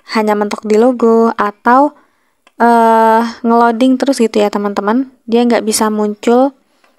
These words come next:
untuk gambarnya, di berandanya, hanya layar putih saja, atau ketika kita mau coba buka di menu lain itu nggak bisa. Nah,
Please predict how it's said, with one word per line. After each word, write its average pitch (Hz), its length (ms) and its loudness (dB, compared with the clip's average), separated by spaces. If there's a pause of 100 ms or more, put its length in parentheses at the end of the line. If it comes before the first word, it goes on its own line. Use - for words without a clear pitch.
(240)
untuk 214 320 -2
gambarnya, 226 640 2
di 208 160 -2
berandanya, 214 880 0 (360)
hanya 208 240 -2
layar 208 240 0
putih 208 240 -4
saja, 214 560 -2
atau 277 400 -2
ketika 254 320 -4
kita 240 320 -2
mau 220 480 0 (1500)
coba 226 320 0
buka 220 320 -2
di 220 160 -2
menu 214 240 0
lain 214 240 2
itu 247 160 0
nggak 233 320 0
bisa. 202 400 -6 (400)
Nah, 202 240 -6